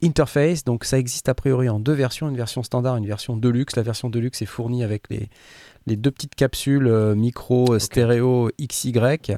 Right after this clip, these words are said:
Speaker 1: Euh, voilà, donc ce que j'ai compris, c'est que la version deluxe, elle venait également avec du midi. Euh, j'ai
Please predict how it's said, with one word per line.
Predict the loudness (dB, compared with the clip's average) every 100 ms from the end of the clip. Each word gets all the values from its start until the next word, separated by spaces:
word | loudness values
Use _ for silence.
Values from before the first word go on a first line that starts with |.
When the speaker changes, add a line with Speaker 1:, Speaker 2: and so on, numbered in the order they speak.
| -8 _ _ _ -2
Speaker 1:
Euh, | 0 2 0 0 -2 -2 -4 -6
voilà, | -4 -2 0
donc | -2
ce | -4
que | -4
j'ai | -4
compris, | -4 -4 -4
c'est | -4
que |
la | -4
version | -4 -4 -2
deluxe, | -2 -2 -2
elle | -4
venait | -2 -2 -2 -2
également | 0 2 2 2 0
avec | -2 -6 -6
du | -6 -2
midi. | 0 0 0 -2 _ _ -20 -20 -20 -20 -20 _ -2
Euh, | 0 2 0 -2
j'ai | -4